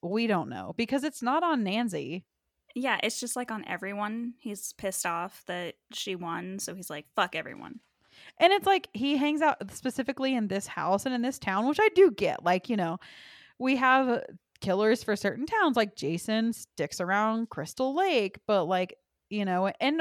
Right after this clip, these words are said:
Speaker 1: I do understand that Freddy is in this specific town because he fucked up all these kids and he was a horrible person and he burnt.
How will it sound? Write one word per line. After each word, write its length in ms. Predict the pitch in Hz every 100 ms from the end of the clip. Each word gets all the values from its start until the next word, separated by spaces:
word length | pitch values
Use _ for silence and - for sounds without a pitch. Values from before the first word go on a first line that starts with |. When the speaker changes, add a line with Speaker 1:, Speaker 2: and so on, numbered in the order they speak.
| 285
Speaker 1:
I 180 | 269 294
do 180 | 339 381
understand 440 | 339 - 240 240
that 140 | 233
Freddy 400 | - 214 220 220
is 160 | 208 202
in 140 | 202
this 160 | 196 196
specific 480 | - 196 190 196 -
town 320 | 190 180 185
because 240 | 180 180
he 100 | 175
fucked 260 | 170 180 -
up 140 | 202
all 140 | 202 196
these 220 | 220 214
kids 500 | - 175 180 175 175
and 80 | 170
he 80 | 165
was 100 | 170
a 40 |
horrible 340 | 175 202 226
person 280 | 202 180 180
and 400 | 175 175 175 170
he 120 | 180
burnt. 260 | 175 180